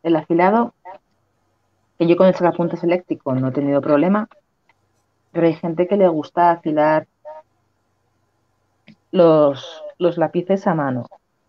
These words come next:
Entonces yo había cogido, tenía un cúter toda la vida, pero lo he perdido, no sé qué hice con él.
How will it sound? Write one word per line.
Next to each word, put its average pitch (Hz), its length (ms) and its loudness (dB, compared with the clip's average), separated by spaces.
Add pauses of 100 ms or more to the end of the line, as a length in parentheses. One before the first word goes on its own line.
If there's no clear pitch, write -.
(140)
Entonces 175 380 4
yo 185 100 4
había 180 160 6
cogido, 180 800 2 (240)
tenía 151 260 -4
un 156 120 -6
cúter 151 540 -4
toda 151 140 -6
la 147 60 -2
vida, 160 160 -2
pero 143 160 -6
lo 131 160 -4
he - 20 -6
perdido, 139 340 -4
no 123 120 -12
sé 123 200 -14
qué 120 80 -10
hice 120 240 -8
con 123 140 -4
él. 156 100 -8